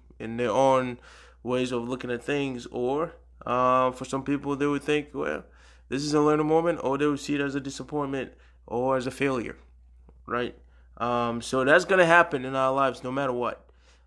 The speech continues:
Um, but being discouraged is always a choice. Being discouraged is always, is always a choice,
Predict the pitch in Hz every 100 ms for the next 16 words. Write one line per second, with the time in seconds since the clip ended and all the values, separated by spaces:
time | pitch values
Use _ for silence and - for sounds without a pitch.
0 | - 120 120 120 120 123 120 123 143 180
1 | - - - _ _ _ _ _ _ _
2 | _ _ _ _ _ _ _ _ _ _
3 | 127 151 180 175 165 - 185 175 156 151
4 | 139 135 143 - 143 143 151 147 139 196
5 | 185 107 - - - _ _ _ _ _
6 | _ 123 123 151 160 151 147 - 160 151
7 | 143 143 - - 123 131 139 135 127 -
8 | - 127 123 123 120 135 127 123 - 123
9 | 110 -